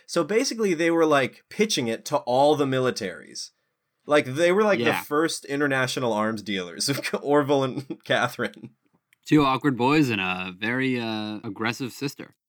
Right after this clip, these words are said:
Speaker 1: You wanna really, uh, accelerate the, how quickly and, and different ways humans can <laughs> kill each other?
Speaker 2: They're the ones who started it with Britain. "No, you don't need to, you don't need to really train people on these
Speaker 1: Yeah. <laughs>
Speaker 2: planes." They go to Germany. "You should take
Speaker 1: Yeah.
Speaker 2: your time."
Speaker 1: <laughs> Yeah, yeah. In Britain, <laughs> yeah.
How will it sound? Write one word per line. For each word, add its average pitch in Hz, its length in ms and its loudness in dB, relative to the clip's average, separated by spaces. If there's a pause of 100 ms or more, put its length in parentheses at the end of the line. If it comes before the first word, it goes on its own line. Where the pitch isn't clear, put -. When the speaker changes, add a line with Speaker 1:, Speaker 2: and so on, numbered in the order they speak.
(300)
Speaker 1:
You 151 140 0
wanna 226 220 4
really, 185 280 4
uh, 120 160 6
accelerate 147 680 2
the, 78 140 -6
how 123 160 0
quickly 135 580 -2
and, 95 300 -4
and 107 180 -8
different 120 280 -2
ways 117 240 -2
humans 120 300 -6
can 104 100 -12
<laughs> - 20 -20
kill - 300 -6
each - 240 -2
other? 190 400 -4 (240)
Speaker 2:
They're 127 240 0
the 123 80 2
ones 117 180 0
who 120 80 -2
started 107 360 -2
it 113 40 0
with 107 160 -4
Britain. 107 380 -6
"No, 226 140 -6
you 208 140 -2
don't 240 100 -2
need 190 100 -2
to, 131 200 0 (280)
you 220 100 -14
don't 214 120 -10
need 165 120 -2
to 160 60 -2
really 170 180 -2
train 262 380 0
people 104 260 -2
on 101 100 -4
these 120 100 0
Speaker 1:
Yeah. 139 240 2
<laughs> 92 60 -4
Speaker 2:
planes." 101 400 -4 (340)
They 120 140 -6
go 110 100 -2
to 101 80 -2
Germany. 110 440 -2
"You 120 320 -2
should 117 280 -4
take 139 260 0
Speaker 1:
Yeah. 107 60 -6
Speaker 2:
your - 80 -6
time." 110 280 0
Speaker 1:
<laughs> 190 40 0
Yeah, 127 200 0 (200)
yeah. 101 300 -4
In 110 140 -6
Britain, 123 320 -2 (140)
<laughs> - 120 -16
yeah. 135 280 -8